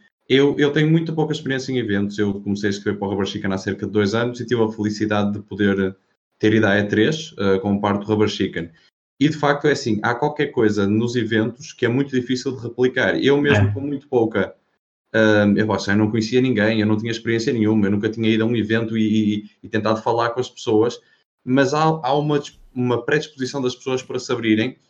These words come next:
Speaker 1: e para falarem sobre coisas que muitas vezes nem, opá, sei lá, não,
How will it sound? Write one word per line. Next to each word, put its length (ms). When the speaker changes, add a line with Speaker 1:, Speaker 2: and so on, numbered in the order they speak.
Speaker 1:
e 80
para 160
falarem 380
sobre 220
coisas 260
que 100
muitas 300
vezes 240
nem, 400
opá, 220
sei 160
lá, 180
não, 380